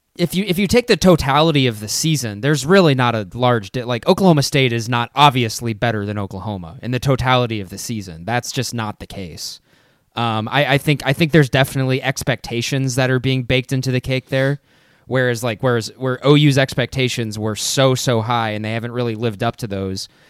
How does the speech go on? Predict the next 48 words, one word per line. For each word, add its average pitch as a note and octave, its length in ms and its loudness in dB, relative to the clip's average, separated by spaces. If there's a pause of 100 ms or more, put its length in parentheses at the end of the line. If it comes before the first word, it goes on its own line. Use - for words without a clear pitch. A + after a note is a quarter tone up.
(300)
and C3 120 2
O C#3 120 8
S C#3 180 2
U C#3 80 4
has A#2 380 -2
exceeded D3 440 0
those C#3+ 160 4
expectations. C#3+ 800 0 (240)
But C#3+ 80 2
if C3+ 100 0
you E3+ 100 4
actually G3 280 2
look C#3+ 240 2
at C#3+ 80 -2
the, A#2+ 260 -2
at, C3 140 0
like, C3 140 -2
on C3+ 100 0
a A2+ 60 -2
game-by-game A#2+ 720 0
basis, A#2 640 -2 (500)
and A#2+ 300 0
also C3+ 380 2
just, A#2+ 180 -4
like, A#2+ 140 -8
and C#3+ 200 -4
I C#3+ 120 4
know D#3 260 6
that C3+ 140 4
Oklahoma B2+ 320 2
State, B2 200 -4
the - 60 -8
last B2 240 -2
four C#3 320 0
games, A#2 340 -4
they've A#2 140 -2
been G#2+ 160 -4
really, A#2 380 -2
really A2 240 -4
good. G#2+ 420 -4 (880)
Um, B2 340 0 (460)
totality E3 560 6
of C3+ 80 2
the A#2 80 -2
season, C3+ 420 2
these F3 160 4
teams E3 300 4
are, B2+ 80 2